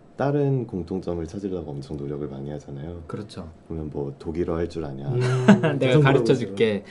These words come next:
Speaker 1: "근데 뭐 독일어 안 되겠다.
Speaker 2: 음.
Speaker 1: 이거 배우려면 일 년 넘게 걸리겠다."
Speaker 2: 맞아, 맞아.
Speaker 1: 그런 얘기하는 거 보고 정말 얘도 "정말 그건 하기 싫었구나."
Speaker 2: 아. <laughs> 처음에 호텔 체크인할 때 "아, 생각해보니까 나 동성애도 해봤어." 한 것처럼
Speaker 1: 그렇죠.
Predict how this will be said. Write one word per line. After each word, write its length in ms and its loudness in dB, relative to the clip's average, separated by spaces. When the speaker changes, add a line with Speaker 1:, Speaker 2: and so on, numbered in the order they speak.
Speaker 1:
"근데 180 0
뭐 160 0
독일어 400 0
안 160 -2
되겠다. 260 2
Speaker 2:
음. 60 0
Speaker 1:
이거 140 -4
배우려면 340 0
일 80 0
년 120 0
넘게 220 -4
걸리겠다." 300 -4
Speaker 2:
맞아, 300 -2
맞아. 380 -6
Speaker 1:
그런 240 -2
얘기하는 320 -2
거 80 -6
보고 380 -6
정말 560 -4
얘도 320 0
"정말 240 2
그건 160 2
하기 120 4
싫었구나." 560 0
Speaker 2:
아. 1040 -2
<laughs> 540 -2
처음에 300 6
호텔 280 4
체크인할 500 4
때 220 2
"아, 260 2
생각해보니까 640 2
나 140 -2
동성애도 460 -2
해봤어." 360 2
한 160 0
것처럼 580 0
Speaker 1:
그렇죠. 380 -6